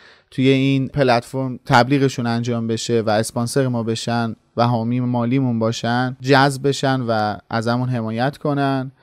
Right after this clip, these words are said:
مرسی از همتون، دمتون گرم. امیدوارم این انرژیای مثبتی که واسه لوموس میفرستید چندین برابر بشه و به خودتون برگرده،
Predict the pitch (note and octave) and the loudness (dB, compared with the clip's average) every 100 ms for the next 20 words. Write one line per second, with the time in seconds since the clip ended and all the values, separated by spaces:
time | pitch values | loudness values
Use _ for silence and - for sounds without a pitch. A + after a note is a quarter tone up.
0 | _ _ C#3 D3 D3 D#3 D3 C#3+ C3 C3 | _ _ 0 2 2 2 2 2 0 -2
1 | C3 C3 B2+ C3 C3+ C#3 C3 B2+ C3+ D3 | -4 -2 0 0 -2 -6 -6 -4 -2 -2
2 | D3 C#3 - C3+ C3 C3+ B2+ B2 B2 D#3+ | -2 -6 -4 -2 0 -2 -4 -6 0 2
3 | F#3 F3+ F3 E3+ D3+ D3+ C#3+ C#3 C3+ C3 | 4 2 0 -2 -2 -2 0 -2 -2 -4
4 | C3 C3 C#3 D3+ D3 C3+ - C3 C#3 C#3 | -2 2 2 2 0 -2 0 -2 -2 -2
5 | C#3+ B2+ B2 C3 D3+ C3 B2+ B2 - A#2+ | 0 0 -2 0 0 0 -2 -6 -6 -8
6 | - A#2+ A#2 - C3 C#3 C#3 - C#3+ B2+ | -6 -6 -6 -4 -2 -2 -4 -4 0 0
7 | B2 C#3+ C#3 B2+ A#2 A2+ B2+ D#3+ D3+ D3+ | 2 0 2 2 2 0 2 2 0 -4
8 | - C#3 C3+ A2+ - A#2 A#2 A2+ G#2+ G#2 | -2 0 0 -4 -2 -4 -4 -4 -2 -2
9 | G2 G2 G2+ G2+ | -4 -10 -12 -12